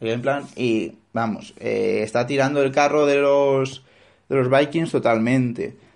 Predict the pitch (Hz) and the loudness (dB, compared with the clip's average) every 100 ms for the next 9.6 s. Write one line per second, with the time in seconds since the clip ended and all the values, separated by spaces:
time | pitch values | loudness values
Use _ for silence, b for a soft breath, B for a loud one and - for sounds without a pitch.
0 | b - 135 120 113 107 107 113 123 131 | b -2 2 4 2 2 2 0 2 0
1 | 131 139 156 160 180 185 180 - 143 127 | 2 0 0 -2 -4 -6 -10 -4 2 2
2 | 120 113 107 104 - - _ - 117 104 | 4 2 2 -2 -6 -16 _ -4 0 0
3 | 139 180 110 95 78 101 101 123 127 123 | 0 -2 -2 -4 -4 -8 -4 0 2 2
4 | 123 139 165 165 147 139 139 - - - | 2 0 -4 -4 -2 -2 -4 -12 -16 -12
5 | 139 123 117 113 107 98 151 143 117 113 | -4 0 0 -2 -2 0 2 2 2 0
6 | 113 110 107 147 165 156 110 104 - 131 | 0 -2 -4 -4 -4 -2 -2 -2 -2 0
7 | 123 131 143 139 143 190 147 123 - 107 | 2 2 2 2 0 -4 -4 -6 -2 -2
8 | 104 120 127 135 127 156 156 156 170 160 | -2 -4 -4 -4 -4 -2 -4 0 0 2
9 | 131 117 110 107 101 98 | 0 0 0 0 0 -4